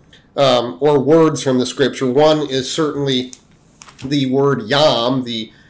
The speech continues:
Hebrew word Yom, uh, transliterated as Y O M, and that word throughout the Old Testament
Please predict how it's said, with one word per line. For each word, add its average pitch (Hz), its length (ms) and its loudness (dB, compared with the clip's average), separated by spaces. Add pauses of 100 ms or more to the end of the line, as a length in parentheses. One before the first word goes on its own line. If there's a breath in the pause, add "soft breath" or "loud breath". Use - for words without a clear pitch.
(120 soft breath)
Hebrew 175 520 -2
word 127 380 0
Yom, 117 640 0 (480 soft breath)
uh, 120 180 -4
transliterated 139 1000 0
as 120 160 -6
Y 147 600 0
O 139 360 0
M, 131 600 -2 (640 soft breath)
and 135 380 0
that 170 280 -2
word 165 680 2
throughout 165 480 0
the 175 80 -4
Old 151 240 0
Testament 139 560 -2